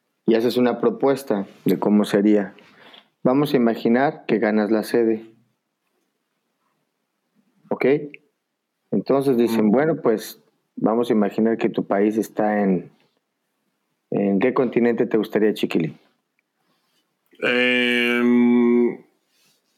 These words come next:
Speaker 2: en la Antártida.
Speaker 1: <laughs> No mames. Vamos a imaginar que estás, este,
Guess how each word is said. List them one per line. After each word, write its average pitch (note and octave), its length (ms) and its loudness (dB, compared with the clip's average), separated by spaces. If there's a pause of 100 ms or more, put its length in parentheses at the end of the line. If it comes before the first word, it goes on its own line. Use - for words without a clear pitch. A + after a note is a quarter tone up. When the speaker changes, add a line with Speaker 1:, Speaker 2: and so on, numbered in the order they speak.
(380)
Speaker 2:
en B2+ 200 0
la B2+ 60 2
Antártida. B2 640 -2 (440)
Speaker 1:
<laughs> - 320 2
No D#3 80 0
mames. F#2+ 460 -4 (640)
Vamos D#3+ 280 2
a D#3 40 2
imaginar C3+ 560 2
que C3+ 80 0
estás, C3 560 0
este, G#2 580 -2